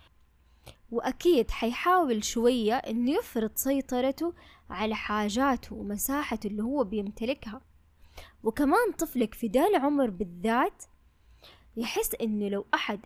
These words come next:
أخذ لعبته أكيد ما حيرجعها، وإنه حيصير دا الشيء ملك للطفل اللي هو ماسك اللعبة في يده.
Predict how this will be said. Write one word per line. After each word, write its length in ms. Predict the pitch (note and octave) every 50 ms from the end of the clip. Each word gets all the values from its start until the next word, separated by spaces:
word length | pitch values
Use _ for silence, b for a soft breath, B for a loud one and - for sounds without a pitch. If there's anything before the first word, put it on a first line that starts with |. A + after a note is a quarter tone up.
| - -
أخذ 200 | E4 - D#4+ B3 B3+
لعبته 480 | C#4 D#4+ E4 E4 C#4+ D4+ D#4 - F#4 - _ _ _ _ _ -
أكيد 440 | A3 G#3 - - - C#4+ D4+ G#3+ A3
ما 80 | G#3+ -
حيرجعها، 720 | - - F#3 F3+ F#3 F3+ G3+ G#3+ - - - A#3+ A#3 - - _ _ _ _ _ _ _ b b b b b b b b b b b b _ -
وإنه 460 | G#3 G3 G#3 - - A#3+ A#3+ A#3 A3+ A3
حيصير 680 | - A#3+ A3+ A3+ G#3+ - - D4 D4+ D4 C4+ A3+ F#3 G3
دا 240 | F3+ F#3 A3+ B3+
الشيء 480 | C#4 A#3+ - - - - B3+ C#4+ D4+ C#4
ملك 380 | A#3 A#3 A#3 C4 C#4 B3 - - - -
للطفل 440 | G3+ G#3 - - - C#4+ C4+ - A3+
اللي 360 | G3+ - - G#3+ G#3 G#3 G#3+
هو 300 | A#3 C4 C#4+ C4 A3 G#3
ماسك 420 | A#3+ A3+ A#3+ A#3+ - A3+ - -
اللعبة 400 | A3 G#3 B3 A3 A3+ G#3 G3+ G#3
في 180 | G#3 - - -
يده. 360 | - - - - - C4 A#3